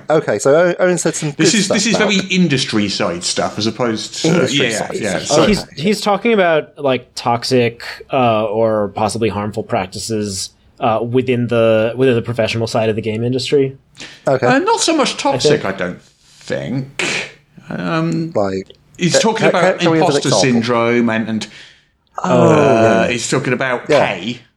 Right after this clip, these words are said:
Speaker 2: which
Speaker 1: Yeah.
Speaker 2: is obviously a
Speaker 1: Pay, pay is low,
Speaker 2: Yeah, yeah.
Speaker 1: and everyone feels that they're not good enough to be in the game
Speaker 2: Yeah,
Speaker 1: industry.
Speaker 2: yeah. I mean,
Speaker 3: He did talk a bit about the, um, the drinking culture, right?
Speaker 2: He did,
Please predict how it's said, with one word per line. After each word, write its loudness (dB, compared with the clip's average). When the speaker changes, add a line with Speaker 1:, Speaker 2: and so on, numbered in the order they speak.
Speaker 2:
which 0
Speaker 1:
Yeah. 2
Speaker 2:
is -2
obviously -2
a 0
Speaker 1:
Pay, 4
pay 2
is 0
low, 4
Speaker 2:
Yeah, 0
yeah. -8
Speaker 1:
and -2
everyone 0
feels 0
that -2
they're 2
not 0
good -4
enough 0
to -18
be 0
in -2
the -8
game -4
Speaker 2:
Yeah, 2
Speaker 1:
industry. -4
Speaker 2:
yeah. 0
I 0
mean, 0
Speaker 3:
He 2
did -2
talk -2
a 0
bit 0
about -2
the, 4
um, 0
the 2
drinking 0
culture, -8
right? -2
Speaker 2:
He 2
did, 2